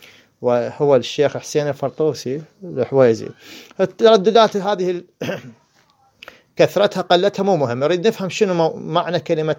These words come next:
تردد، ليش المصنف يقول فيه تردد؟ ها، التردد هو الاحتياط. التردد هنا المصنف توقف،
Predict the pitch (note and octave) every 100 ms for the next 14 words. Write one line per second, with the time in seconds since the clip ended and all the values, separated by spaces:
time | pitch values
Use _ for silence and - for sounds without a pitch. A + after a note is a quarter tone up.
0 | _ D3+ C#3 C3 A#2+ A#2+ D3+ E3 D#3 C#3
1 | C3+ D#3 D3+ C3+ C3 C#3+ B2+ E3+ D#3+ D3
2 | C#3+ C#3 C3+ C3 C3 - _ _ _ _
3 | _ _ _ - C3+ A#2+ - - D#3+ E3
4 | G3 G3 D#3 C#3+ A2+ - - C#3 G#2 G2
5 | - _ _ _ _ - - - - -
6 | - - E3 F#3+ E3+ D3 C3+ F#3 E3+ D3
7 | F#3 G3 - - F#3+ - A2 G#2